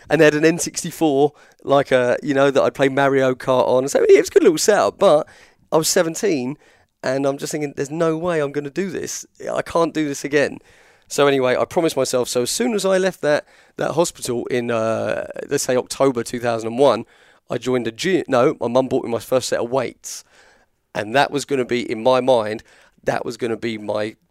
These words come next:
passage to being healthy, was through exercise, which is something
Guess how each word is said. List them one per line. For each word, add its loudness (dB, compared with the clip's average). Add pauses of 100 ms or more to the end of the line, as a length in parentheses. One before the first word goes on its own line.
passage -8
to -10 (1300)
being -2
healthy, 0 (640)
was -6
through -10
exercise, -4 (420)
which -10
is -6
something -4